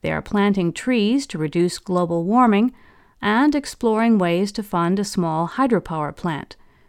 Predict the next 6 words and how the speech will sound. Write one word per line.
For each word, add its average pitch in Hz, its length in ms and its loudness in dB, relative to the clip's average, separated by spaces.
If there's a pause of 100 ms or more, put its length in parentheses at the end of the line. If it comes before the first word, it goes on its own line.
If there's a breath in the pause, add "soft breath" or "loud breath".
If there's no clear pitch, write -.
(120)
to - 100 -8
make 151 240 -6
their 160 180 -4
electricity 156 840 -4 (320 soft breath)
as - 160 -8
reliable 180 640 2